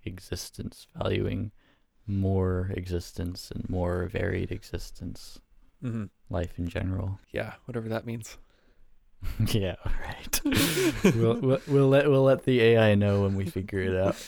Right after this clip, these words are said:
Speaker 1: <laughs>
Speaker 2: All right, well, join us next time on Postwave, and maybe we'll get into some of the,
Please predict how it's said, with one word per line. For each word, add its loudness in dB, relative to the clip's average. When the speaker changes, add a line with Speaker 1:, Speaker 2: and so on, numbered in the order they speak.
Speaker 1:
<laughs> -8
Speaker 2:
All -4
right, -2
well, -2
join 2
us 2
next -2
time 0
on 0
Postwave, 0
and -2
maybe -2
we'll 0
get 0
into -6
some -4
of -8
the, 0